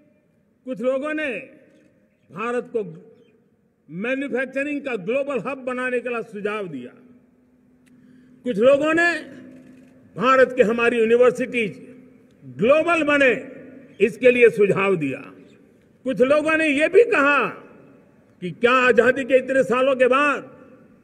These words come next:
हमारा मीडिया ग्लोबल नहीं होना चाहिए? कुछ लोगों ने यह भी कहा कि हमारा स्किल्ड युवा विश्व की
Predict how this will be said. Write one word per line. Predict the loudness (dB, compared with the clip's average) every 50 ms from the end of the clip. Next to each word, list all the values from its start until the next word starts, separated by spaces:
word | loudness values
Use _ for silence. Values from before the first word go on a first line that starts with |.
| _ _ _ _ _
हमारा | -6 -2 0 0 0 0 0
मीडिया | 0 -2 -2 -2 -2 0 0 0 0 0
ग्लोबल | 0 2 2 2 2 2 0 -2 0
नहीं | 2 2 2 2 2
होना | 0 0 0 0 0 0
चाहिए? | 0 0 0 0 0 0 0 0 -2 -2 -6 -12 -18 -20 -20 -20 -20 -20 -20 _ _ _ _ _ _ _ -10
कुछ | -8 -6 -2
लोगों | 0 2 2 2 2 4
ने | 4 4
यह | 6 8 6 6
भी | 6 2 -2
कहा | -2 0 0 0 0 0 0 -2 -4 -8 -16 -20 -20 -20 -20 -20 -20 -20 -20 _ _ _
कि | -4
हमारा | -4 -2 0 0 2 2 4 4 4 2 2
स्किल्ड | 0 -4 -6 -2 0 0 2 2 0
युवा | 0 0 0 0 2 2 2 0 -2 -4 -8 -14 -18 -20 -20 -20 -20 -20 -20 -20 -20 -20 -20 _ _ -20 -10 -4
विश्व | -4 -4 -4 0 0 0 2
की | 2 0